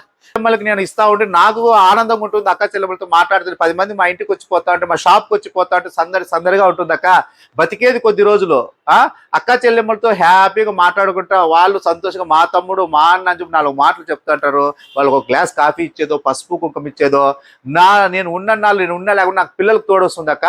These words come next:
మీ దీవెనలన్నీ. నేను అదే నేను చెప్తా ఉన్నాను. లక్ష్మీ శారీ సెంటర్ ఈరోజు ఏ షాప్లో ఉన్నా కానీ లేక పోదాం బయటికి.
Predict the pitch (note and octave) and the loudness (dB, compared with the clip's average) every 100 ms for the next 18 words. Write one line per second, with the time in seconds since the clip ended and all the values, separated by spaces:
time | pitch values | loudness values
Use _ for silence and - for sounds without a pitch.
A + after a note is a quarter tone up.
0 | G#3 E3 D#3+ C#3+ F3+ E3 D#3 D#3 E3+ B3 | 2 0 -4 -2 0 0 -2 -2 -2 -2
1 | - _ - E3+ D3+ A#3+ A3+ F#3 F3+ - | -4 _ -4 -2 2 2 0 -2 -4 0
2 | F3 E3 D#3 F3+ B3+ - _ - C#3+ E3+ | 0 2 0 0 -2 -6 _ -6 -4 -4
3 | - C4 D#4 C4 A#3+ B3 - A3 G3+ D3+ | -8 -4 -2 2 2 2 0 -2 0 0
4 | - _ _ _ _ _ G3 A#3+ D4 C4 | 0 _ _ _ _ _ 0 2 4 2
5 | A3 C4 - C4 C4+ C#4+ C#4 B3 A#3 A3 | 2 2 4 2 4 0 2 0 0 0
6 | A#3 G#3+ A3 A3 G3 G3+ F#3 | 0 0 0 0 0 0 0